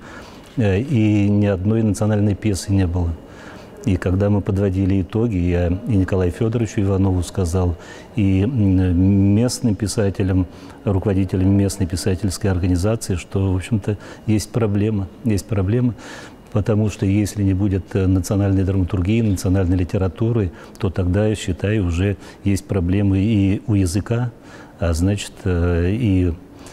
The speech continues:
э, м, человек недополучает или, эм, уже не так, наверное, привязан своими корнями, э, и,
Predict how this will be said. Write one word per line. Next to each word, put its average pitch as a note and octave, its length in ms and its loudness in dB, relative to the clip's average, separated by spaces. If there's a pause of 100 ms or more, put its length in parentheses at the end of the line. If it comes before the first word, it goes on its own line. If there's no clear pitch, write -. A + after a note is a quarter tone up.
(280)
э, F2 260 0 (260)
м, G2+ 280 4
человек G2+ 420 0
недополучает G2+ 1000 0
или, E2+ 280 0 (480)
эм, F2 440 0 (640)
уже A2+ 200 4
не G#2+ 100 2
так, A#2 260 -2
наверное, F#2+ 500 2 (300)
привязан G2+ 560 2
своими G2 380 0
корнями, F#2+ 720 2 (380)
э, F2+ 360 0
и, G2 680 2